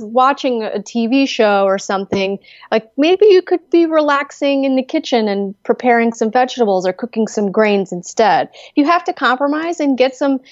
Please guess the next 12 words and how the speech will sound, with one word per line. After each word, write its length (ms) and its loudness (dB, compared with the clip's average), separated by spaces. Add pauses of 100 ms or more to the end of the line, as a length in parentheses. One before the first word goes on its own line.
(380)
beans 300 4
in 60 2
a 60 0
can, 520 -2
that's 200 0
fine. 400 -6
You're 80 -6
still 300 0
eating 320 2
beans 380 2
instead 400 0
of 160 2